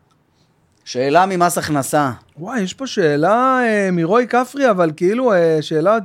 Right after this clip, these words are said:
Speaker 2: וידאו, זה פעם ראשונה שאני רואה שעושים את זה.
Speaker 1: רוי כפרי?
Speaker 2: כן.
Speaker 1: דיר רוי כפרי?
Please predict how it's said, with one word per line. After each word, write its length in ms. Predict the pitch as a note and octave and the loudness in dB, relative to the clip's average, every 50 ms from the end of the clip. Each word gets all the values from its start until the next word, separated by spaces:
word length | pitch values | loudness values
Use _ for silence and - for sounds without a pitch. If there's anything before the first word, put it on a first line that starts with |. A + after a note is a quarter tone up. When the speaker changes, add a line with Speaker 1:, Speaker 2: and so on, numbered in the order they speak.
| E3+ | -4
Speaker 2:
וידאו, 420 | E3+ F3 B3 C#4+ C4+ A#3+ E3+ D3 C#3 | -4 -2 0 0 0 2 0 0 0
זה 100 | C3+ C3 | -2 -2
פעם 200 | C#3 F3+ G3 G#3+ | -2 -2 -2 -2
ראשונה 280 | A3+ A3 - A#3 A#3+ | -4 -4 -6 -6 -6
שאני 180 | A3+ A#3+ A#3+ A#3 | -4 -4 -4 -2
רואה 120 | A3+ A#3+ | -2 -4
שעושים 380 | A3+ A#3+ A#3+ A3 B3 B3 B3 A#3+ | -4 -6 -8 -8 -6 -4 -4 -4
את 100 | G3+ D#3+ | -4 -4
זה. 60 | C#3+ | -2
Speaker 1:
רוי 180 | C3 E3 A3 G#3+ | 0 0 0 0
כפרי? 480 | G#3+ A3+ A#3 B3 A#3+ - D4+ D#4 D4+ D4 C#4+ _ _ _ _ _ _ _ _ | 0 -2 -2 -2 -2 -2 -2 -2 -2 -4 -6 _ _ _ _ _ _ _ _
Speaker 2:
כן. 260 | - G#3+ A#3 B3+ A3 D#3 A#2 | -6 -4 -4 -4 -4 -6 -4
Speaker 1:
דיר 240 | A#2+ F#3 A3 C4 C4+ | -2 -2 0 0 0
רוי 240 | B3+ A3 A3+ A3 F#3+ | 0 2 2 0 0
כפרי? 400 | - - G#3 C4 C4 - E4+ D#4+ | 2 0 0 0 0 -4 -6 -6